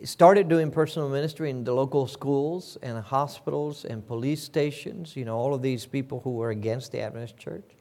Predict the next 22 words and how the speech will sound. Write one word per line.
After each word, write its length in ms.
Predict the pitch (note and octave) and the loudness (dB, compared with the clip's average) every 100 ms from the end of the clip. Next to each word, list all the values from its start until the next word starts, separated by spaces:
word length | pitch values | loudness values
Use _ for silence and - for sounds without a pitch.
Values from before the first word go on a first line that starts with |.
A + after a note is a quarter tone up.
| _ _ _ _ _ _ _ A#2+ | _ _ _ _ _ _ _ -6
And 100 | A#2+ | -6
he 60 | |
started 360 | A#2 F3+ G3 E3+ | -4 0 0 0
winning 340 | D3+ F3+ F3 | 0 0 0
them 180 | D3+ C#3+ E3+ | -2 -2 -4
over. 420 | A#3+ E3+ G2+ G2+ - _ _ _ _ | -2 -4 -8 -10 -20 _ _ _ _
So 260 | - F#3+ | 2 2
much 260 | B3+ A3+ - | 2 -2 -4
so 300 | C3 A2+ C3 | -4 -4 -2
that 180 | C3 - | -2 -2
most 560 | B2+ C3+ D#3 G3+ G#3 - | -4 0 2 2 -2 -8
of 220 | C3+ B2+ | -8 -4
the 160 | B2 | -6
pol-, 420 | A#2 - B2+ B2+ - | -6 -10 -6 -6 -6
most 520 | C#3+ C3 C#3 F#3+ G3+ G#3+ | -8 -4 -2 -2 -2 -4
of 100 | D3 | -4
the 80 | |
hospital 600 | A2+ - C#3+ - - D3+ | -6 -4 -6 -6 -8 -6
personnel 560 | D3 C#3+ C3 B2 A#2+ C3 | -4 -6 -6 -8 -6 -6
today 500 | B2+ A#2+ B2 D#3+ C4 - - - _ _ _ _ _ _ _ | -6 -2 0 0 -2 -8 -20 -20 _ _ _ _ _ _ _
is 240 | A#2+ G#2+ - | -8 -8 -6
Adventist. 920 | A#2 A#2 B2 D3 - B3 - - | -6 -6 -8 -10 -14 -16 -16 -20